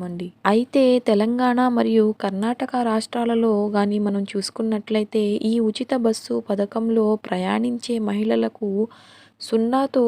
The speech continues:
మెన్షన్ చేసిన టికెట్‌ను అయితే అందజేస్తున్నారండి. అది ఎందుకు అని మనం చెప్పుకున్నట్లయితే, వారు ఉచితంగా ప్రయాణించారు అని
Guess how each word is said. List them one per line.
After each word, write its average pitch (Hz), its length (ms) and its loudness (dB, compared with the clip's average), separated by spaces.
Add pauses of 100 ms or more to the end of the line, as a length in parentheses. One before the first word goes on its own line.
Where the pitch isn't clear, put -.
(520)
మెన్షన్ 233 460 0
చేసిన 226 380 0
టికెట్‌ను 226 580 -2
అయితే 214 380 0
అందజేస్తున్నారండి. 196 1120 -2 (1040)
అది 220 220 2 (140)
ఎందుకు 220 420 2
అని 240 220 2
మనం 214 240 0
చెప్పుకున్నట్లయితే, 214 1040 -2 (140)
వారు 208 440 4 (160)
ఉచితంగా 240 560 0
ప్రయాణించారు 214 1040 -2 (200)
అని 202 260 -2